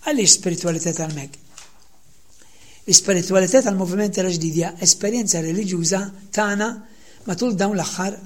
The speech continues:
ħamsa u għoxrin sena li jgħixna f'komunità magħmula minn fraternitajiet. Hija f'dawn il-fraternitajiet li bnejna spiritualità li nistgħu ngħinu li ngħidu li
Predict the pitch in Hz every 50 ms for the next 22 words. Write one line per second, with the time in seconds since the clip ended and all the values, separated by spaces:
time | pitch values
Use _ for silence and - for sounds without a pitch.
0 | - - 190 180 160 - 196 190 180 170 - 202 190 175 - - 165 147 139 147
1 | - - - - - - - - - - - - - - - - - 196 202 208
2 | 196 170 - - 160 160 - - 175 170 180 190 220 214 185 214 214 226 220 196
3 | 180 175 175 185 196 208 214 202 196 196 196 - - 196 180 180 185 185 180 180
4 | 170 175 175 165 147 131 - - - - - - - - - - - - - -
5 | - - - - - - - - - - - - - - - 208 202 214 208 214
6 | 220 - - 180 165 151 226 233 240 247 247 240 208 - 220 214 196 220 214 220
7 | 226 214 220 226 240 247 240 202 156 - - - - - - - - - - -
8 | - - - 180 165 160 180 214 220 208 185 175 160 - - 175 160 151 - -
9 | 160 151 151 147 - 180 180 190 190 190 - - - - - - - - - -
10 | - - 202 208 226 220 - - 190 180 180 185 202 208 214 208 214 220 220 208
11 | 202 202 214 240 202 208 202 202 202 208 190 170 220 220 226 214